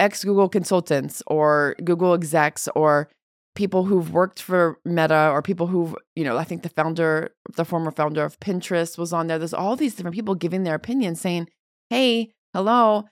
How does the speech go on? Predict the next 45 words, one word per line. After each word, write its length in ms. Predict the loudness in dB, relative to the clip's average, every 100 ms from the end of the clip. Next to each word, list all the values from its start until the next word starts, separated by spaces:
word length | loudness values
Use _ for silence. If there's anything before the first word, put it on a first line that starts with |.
| _ _
this 260 | -4 -4 0
isn't 380 | 0 0 -2 -2
<laughs> 0 |
great. 500 | 2 2 2 0 -2
Even 300 | -4 -2 -2
though 140 | -2
this 200 | -4 -6
is 140 | -6 -2
what 120 | -2
everybody's 400 | 0 -2 -2 -2
doing, 320 | -2 -2 -2
this 260 | -4 -4 -6
is 180 | -6
not 360 | -2 0 0 0 _ _ _ _ 2
good. 300 | 4 4 2
This 240 | -6 -4
is 80 | -4
not 220 | -4 -2
good 180 | 0 0
for 100 | 0
young 240 | 0 0
people. 300 | -2 -4 -2
It's 140 | -4 -2
not 160 | -2
good 140 | -2 -2
for 120 | -2
society." 720 | -4 -4 -2 0 -2 -4 -8 _ _ _ _ 0
So 120 | 2
what 120 | 2
we 60 | 2
want 180 | 4
to 60 | 4
do 120 | 2
today 580 | 0 0 2 4 4 0 _ _ _
is 180 | 0 2
look 240 | 2 0
specifically 1000 | -2 -4 -4 -2 -2 -2 -4 -4 -4 -6 _
at 200 | -4 -2
what 360 | -2 0 0 0
is 220 | -2 0
meant 340 | 0 0 -2
by 200 | 0 0
harming 1120 | -2 -10 -6 0 2 2 0 0 0 -2 -4 _ _ -10
young 400 | 0 2 2 2
users. 560 | 2 2 0 -2 -6